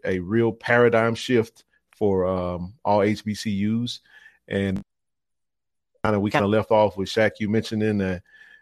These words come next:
a historical game, man, a, um, a very important game in, in history of college football, the, um, the Alabama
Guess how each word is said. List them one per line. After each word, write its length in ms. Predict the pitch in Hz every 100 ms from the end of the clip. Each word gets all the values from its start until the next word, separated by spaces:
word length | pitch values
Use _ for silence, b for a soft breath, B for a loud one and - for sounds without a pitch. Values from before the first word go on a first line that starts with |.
| -
a 80 | 92
historical 540 | 113 - 143 151 135
game, 400 | 110 147 165 98
man, 300 | 92 101 101
a, 200 | 95 92
um, 440 | 85 90 90 87 87
a 280 | 87 90 90
very 320 | 90 117 127
important 440 | 117 107 135 123 107
game 300 | 107 110 107
in, 120 | 101
in 220 | 95 101
history 400 | 92 113 - 110
of 80 | 95
college 300 | - 104 92
football, 580 | - 123 95 90 98 110
the, 140 | - 92
um, 340 | 90 87 87 _ b b b _
the 140 | 95
Alabama 640 | 98 104 95 107 104 104